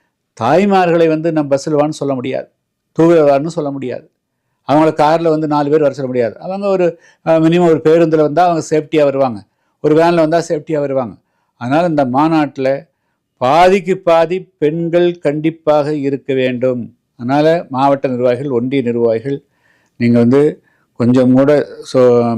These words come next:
ம-, சோம்பேறித்தனமாக இல்லாம அதெல்லாம் களைஞ்சிட்டு, அ, இதான் சொல்லுவாங்க, அதாவது வந்து உடல், பொருள், ஆவி அனைத்தையுமே,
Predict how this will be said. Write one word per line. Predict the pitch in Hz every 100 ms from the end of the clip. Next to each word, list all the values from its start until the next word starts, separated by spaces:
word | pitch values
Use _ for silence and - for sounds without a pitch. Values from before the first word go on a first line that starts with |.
| 117
ம-, | 117 113 113 110 107 107
சோம்பேறித்தனமாக | 107 135 143 147 135 131 127 120
இல்லாம | 117 123 120 135
அதெல்லாம் | 139 113 117 131
களைஞ்சிட்டு, | 127 120 131 120 120 123 131 - _ _ _ _ _
அ, | 110 110 110 110
இதான் | 110 143 147
சொல்லுவாங்க, | 131 131 120
அதாவது | 117 120
வந்து | 120 131 139 -
உடல், | 120 143 143
பொருள், | 131 127 135 120
ஆவி | 123 127 127
அனைத்தையுமே, | 117 135 147 - 156 151 160